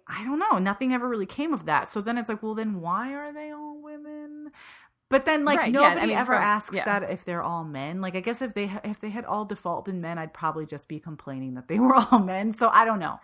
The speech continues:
Speaker 1: I don't know.
Speaker 2: <laughs>
Speaker 1: It bothered me. <laughs>
Speaker 2: Yeah, I mean, that, that's fair. It, it wasn't something that I noticed one way or the other, except to think, like, there's really nothing about any of these characters that makes them women.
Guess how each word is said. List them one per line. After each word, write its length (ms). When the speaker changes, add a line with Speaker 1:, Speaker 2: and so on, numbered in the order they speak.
Speaker 1:
I 120
don't 200
know. 300
Speaker 2:
<laughs> 60
Speaker 1:
It 180
bothered 400
me. 100
<laughs> 80
Speaker 2:
Yeah, 140
I 60
mean, 160
that, 240
that's 240
fair. 280
It, 100
it 60
wasn't 300
something 420
that 280
I 360
noticed 460
one 180
way 160
or 40
the 140
other, 280
except 520
to 220
think, 340
like, 300
there's 280
really 300
nothing 600
about 340
any 220
of 80
these 180
characters 600
that 180
makes 320
them 260
women. 420